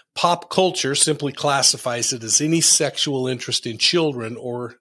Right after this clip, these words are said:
the act of child sex abuse. And there's a problem there. The experts recommend caution when we throw terms like this around because some sexual crimes against children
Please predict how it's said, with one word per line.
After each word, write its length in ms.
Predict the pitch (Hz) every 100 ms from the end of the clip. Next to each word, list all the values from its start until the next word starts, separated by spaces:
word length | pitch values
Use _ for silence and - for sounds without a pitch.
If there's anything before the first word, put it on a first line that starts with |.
| -
the 180 | 127 120
act 340 | 139 139 -
of 300 | 127 110 -
child 400 | - 135 120 117
sex 380 | - 135 - 117
abuse. 420 | 92 92 85 - - - - -
And 100 | 110
there's 160 | 143 139
a 60 |
problem 640 | 143 185 233 226 180 127 107
there. 300 | 95 - - - - _ 135
The 120 | 139
experts 540 | 226 - - 135 -
recommend 540 | 143 135 135 131 120 -
caution 560 | - 151 143 - 113
when 160 | 110 110
we 100 | 117
throw 380 | - - 139 135
terms 500 | - 156 147 143 127
like 220 | 120 -
this 200 | 120 -
around 440 | 107 120 123 107
because 420 | 104 - 131 113 - - - -
some 480 | - - 208 233
sexual 560 | - - 127 - 127 117
crimes 420 | - 123 117 110
against 360 | 110 113 107 -
children 480 | - 113 110 117